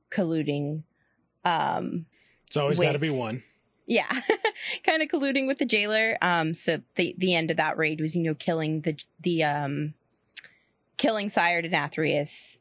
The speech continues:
Speaker 1: uh,
Speaker 2: Mm-hmm.
Speaker 1: and his evil sword. Uh, and then this expand-, or this patch started, and, um,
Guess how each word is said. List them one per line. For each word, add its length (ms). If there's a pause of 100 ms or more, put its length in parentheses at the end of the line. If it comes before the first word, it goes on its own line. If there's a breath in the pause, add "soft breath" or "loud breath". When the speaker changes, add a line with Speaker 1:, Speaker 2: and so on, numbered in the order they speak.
Speaker 1:
uh, 180
Speaker 2:
Mm-hmm. 100
Speaker 1:
and 180
his 180
evil 240
sword. 540 (580 loud breath)
Uh, 180
and 120
then 420 (200)
this 340
expand-, 600
or 360 (100)
this 440 (120)
patch 300
started, 640 (400)
and, 760 (340)
um, 640